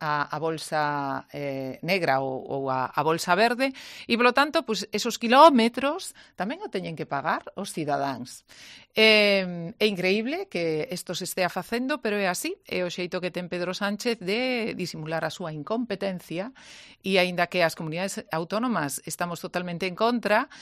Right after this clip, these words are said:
é certo que a fegan estivo calada, non lle interesaba, a fen, no seu día, a pesares de que a Xunta de Galicia fixo as reclamacións, estaba o señor Abel Caballero,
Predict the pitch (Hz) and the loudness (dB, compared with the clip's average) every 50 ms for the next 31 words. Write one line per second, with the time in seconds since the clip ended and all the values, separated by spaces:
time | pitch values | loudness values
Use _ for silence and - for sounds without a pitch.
0 | - - - - - 180 170 - 190 185 - 196 170 - 185 175 165 156 - - | -18 -20 -18 -8 -8 -8 -2 -2 -2 0 0 -2 -2 0 2 4 4 4 2 0
1 | 170 156 180 196 202 185 156 147 - - 175 156 156 - - 156 165 190 247 294 | -4 0 2 2 2 0 -2 -6 -8 -8 -6 -8 -6 -4 -2 0 2 2 2 2
2 | 269 277 311 - 254 190 170 180 165 147 170 160 160 - - 240 254 302 311 254 | 0 -4 -4 -4 -6 -6 -6 -6 -8 -6 -6 -6 -6 -4 -2 -2 -2 0 -2 -2
3 | 214 247 269 - - 175 - - 220 214 233 247 233 226 240 277 339 339 277 202 | -4 -4 -4 -2 -2 -2 0 4 6 8 8 8 6 6 4 2 0 0 -2 -2
4 | - - 175 156 156 156 175 214 240 233 196 208 262 - _ - - - - - | 0 0 -2 -2 -2 -2 -2 -2 0 0 0 -2 -4 -6 _ -18 -20 -20 -20 -14
5 | - - 175 170 - 180 - 202 196 196 185 - - 180 - - 185 175 170 165 | -2 0 0 0 0 0 0 2 2 2 0 -2 -2 -4 -2 0 4 4 4 4
6 | - - 196 190 185 190 175 175 165 156 165 175 190 - 180 156 - - 175 - | 4 -2 -4 -2 0 2 2 2 4 2 2 0 0 0 -2 -2 -2 -2 -4 0
7 | - 170 165 165 156 - 170 160 156 156 - - 208 226 220 208 180 156 - - | 0 0 0 0 -2 -2 -2 -2 -2 -6 -4 -2 0 2 2 2 2 -2 -6 -8
8 | - - 165 165 165 160 156 165 156 170 185 190 175 151 147 156 165 160 - 156 | -4 -4 -2 -2 -2 -4 -6 -6 -4 0 2 2 4 2 2 0 -2 0 0 0
9 | 156 151 151 185 214 226 214 175 147 | 0 0 0 2 2 2 2 0 -2